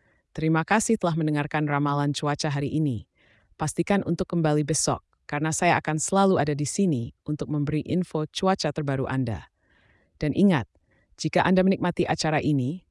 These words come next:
bagikan dengan teman Anda di Jakarta dan tinggalkan ulasan bintang.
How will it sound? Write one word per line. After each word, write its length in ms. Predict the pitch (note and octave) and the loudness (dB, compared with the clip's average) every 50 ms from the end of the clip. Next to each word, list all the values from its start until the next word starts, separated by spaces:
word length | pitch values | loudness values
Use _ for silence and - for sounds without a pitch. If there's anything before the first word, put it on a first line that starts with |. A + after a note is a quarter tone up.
| _ _ | _ _
bagikan 480 | - D3 C#3+ D3 F3+ - - F3 F3 E3+ | -6 -4 -2 0 -2 0 2 2 2 2
dengan 240 | D#3 D3+ D3+ D3 D3 | 2 0 0 -2 -2
teman 240 | - D#3 D#3 C#3+ - - | -2 -2 -2 0 0 0
Anda 240 | D#3+ F3 E3+ E3 D#3 | 2 2 2 2 2
di 80 | D3+ | 0
Jakarta 720 | C#3 - D3 C#3+ - D3+ D3+ D3+ - F3+ F#3+ A#3 B3+ - _ _ | -2 -2 -2 0 0 -2 -2 0 0 0 0 0 -2 -6 _ _
dan 160 | - D3 D3 D3 | -8 -6 -6 -4
tinggalkan 480 | - D#3+ D#3 D3 C#3+ C#3+ - D3+ C#3+ | -2 -2 -2 0 -2 -2 -2 -4 -4
ulasan 480 | - C#3+ C#3+ C#3 C#3 - D#3+ D3+ D3+ D3 | -2 -2 -2 -2 -2 -4 -4 -4 -2 -2
bintang. 480 | C3+ D3 C#3 C3 - B2+ G#2 F#2+ - | -2 -2 -2 -2 -2 -4 -6 -8 -10